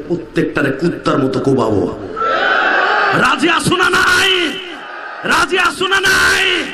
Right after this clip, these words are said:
কে কে রাজি আছো? আল্লাহকে দু হাত তুলে দেখায় দাও। আল্লাহ এই হাতগুলো কবুল করো।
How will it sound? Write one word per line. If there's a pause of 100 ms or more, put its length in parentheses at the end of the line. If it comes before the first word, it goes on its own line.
(520)
কে
কে
রাজি
আছো?
আল্লাহকে
দু
হাত
তুলে
দেখায়
দাও। (2250)
আল্লাহ
এই
হাতগুলো
কবুল
করো।